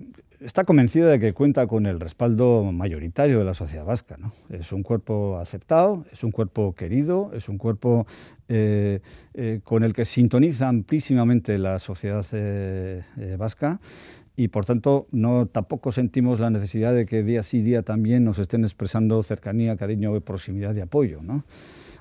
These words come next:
Eh, yo creo que ha habido, también hay expresiones suficientes de apoyo por parte de la sociedad. Cuando en cualquier entrevista improvisada se pregunta a la ciudadanía qué opina sobre lo que está ocurriendo,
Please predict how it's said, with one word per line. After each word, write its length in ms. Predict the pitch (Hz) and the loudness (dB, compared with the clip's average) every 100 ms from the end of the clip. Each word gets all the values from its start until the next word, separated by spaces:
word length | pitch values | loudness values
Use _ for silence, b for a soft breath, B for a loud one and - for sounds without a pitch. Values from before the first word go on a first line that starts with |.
| _ | _
Eh, 640 | 117 110 113 110 110 110 110 | 0 2 4 4 4 2 0
yo 100 | 113 | 2
creo 200 | 156 185 | 4 2
que 100 | 135 | 4
ha 40 | 123 | 2
habido, 320 | 123 123 131 | 4 4 2
también 340 | 107 101 131 | 0 -2 0
hay 80 | 123 | 2
expresiones 600 | 110 - 98 - 120 113 | -2 -4 -6 0 2 2
suficientes 680 | - 87 85 165 175 101 90 | 0 -10 -6 -6 -4 -6 -6
de 240 | 92 92 | -8 -8
apoyo 380 | 95 90 120 113 | -8 -6 -2 -2
por 160 | 101 98 | -4 -6
parte 260 | 104 95 | -8 -6
de 60 | 101 | -6
la 40 | |
sociedad. 400 | 92 82 98 175 | -6 -6 -4 -4
Cuando 400 | 143 101 95 98 - B B B | -2 -4 -4 -6 -10 B B B
en 160 | - 110 | -6 -6
cualquier 420 | 98 98 120 123 | -4 -6 -2 2
entrevista 600 | 127 113 120 117 - 123 | 2 0 -2 -2 -2 -2
improvisada 640 | 120 117 110 107 135 120 107 | -2 -2 -4 -2 -2 -2 -4
se 120 | 95 | -6
pregunta 380 | 101 101 107 117 | -8 -8 -6 -4
a 40 | |
la 120 | 113 | -4
ciudadanía 600 | 104 110 104 110 120 113 | -4 -4 -2 0 2 2
qué 140 | 107 113 | 0 -2
opina 280 | 101 113 110 | -2 -2 -2
sobre 200 | 113 107 | -2 -4
lo 40 | |
que 60 | 101 | -6
está 160 | 104 | -4
ocurriendo, 560 | 110 110 113 117 120 | -4 -2 0 2 2